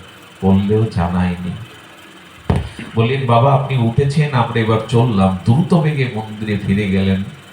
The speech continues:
কারণ উত্থানের সময় এসেছে। মন্দিরে ফিরে গেলেন, কিন্তু সুরদাস সেই নূপুরটা যেই পেয়েছে, কি বলবো আপনাদের, সমস্ত তনুমন প্রাণে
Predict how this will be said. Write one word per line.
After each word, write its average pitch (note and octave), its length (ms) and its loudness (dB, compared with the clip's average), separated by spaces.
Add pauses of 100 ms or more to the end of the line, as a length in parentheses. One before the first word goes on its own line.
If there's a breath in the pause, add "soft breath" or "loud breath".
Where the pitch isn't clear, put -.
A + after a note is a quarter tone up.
কারণ G#2 280 2
উত্থানের A#2+ 760 -2
সময় A2 460 -2
এসেছে। G#2 460 -4
মন্দিরে G2 500 -2 (420 loud breath)
ফিরে G2+ 300 -2
গেলেন, F#2 320 0 (1000)
কিন্তু G2+ 500 0 (300)
সুরদাস A#2+ 920 0
সেই A#2+ 160 -2
নূপুরটা G2+ 800 -2
যেই A#2 300 -2
পেয়েছে, G#2 340 -4 (100)
কি D#3 160 0
বলবো A2 300 -2
আপনাদের, G2 480 0 (640)
সমস্ত F#3 440 0
তনুমন D#3+ 640 4 (140)
প্রাণে C3+ 420 4